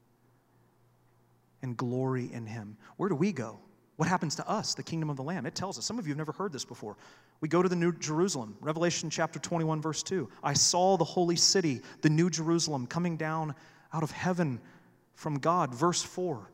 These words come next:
"Hear this through the, the ears of someone who has been wounded. He will wipe away every tear from their eyes, and death shall be no more. Neither shall there be mourning, nor crying,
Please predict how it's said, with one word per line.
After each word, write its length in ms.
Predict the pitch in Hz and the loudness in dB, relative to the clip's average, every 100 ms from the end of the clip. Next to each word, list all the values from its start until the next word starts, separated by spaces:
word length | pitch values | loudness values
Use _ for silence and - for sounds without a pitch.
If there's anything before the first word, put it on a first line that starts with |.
| _ | _
"Hear 300 | - 226 294 | -2 2 2
this 260 | 302 - - | 4 6 4
through 380 | - - 226 | 2 -4 0
the, 160 | 190 175 - - | 0 0 -6 -10
the 160 | 160 170 | -10 -2
ears 440 | 214 277 311 302 | 2 4 4 4
of 160 | - 160 | 2 2
someone 580 | - - 254 277 277 254 | 4 6 6 6 6 6
who 160 | 240 | 4
has 220 | 208 214 | 4 2
been 320 | 175 190 170 170 | 2 2 4 4
wounded. 540 | 208 208 175 123 - - - _ _ _ _ _ _ _ _ | 6 6 2 -2 -6 -20 -20 _ _ _ _ _ _ _ _
He 80 | 156 | -4
will 120 | 175 | -2
wipe 300 | 147 165 202 | 2 4 4
away 220 | 196 180 165 | 4 4 4
every 240 | 165 175 | 2 0
tear 260 | - 170 151 | 0 0 0
from 180 | 143 | 0
their 160 | 120 110 | -2 -2
eyes, 420 | 104 98 - - - _ _ _ _ _ _ _ - | -4 -8 -8 -8 -10 _ _ _ _ _ _ _ -6
and 200 | 127 110 | -4 0
death 260 | 143 160 | 2 2
shall 200 | - 165 | 2 2
be 140 | 143 147 | 2 0
no 160 | 131 | 0
more. 380 | 123 117 101 101 - _ _ _ _ _ _ _ _ _ _ - | -2 -2 -4 -6 -14 _ _ _ _ _ _ _ _ _ _ 0
Neither 260 | 143 151 | 4 4
shall 200 | 147 160 | 4 4
there 120 | 147 139 | 4 2
be 100 | 131 | 0
mourning, 600 | 135 139 139 113 101 92 - _ _ - | 0 2 2 0 -4 -12 -18 _ _ -6
nor 140 | 131 | -6
crying, 720 | - - 165 160 127 104 98 | -6 -8 -4 -2 -2 -6 -14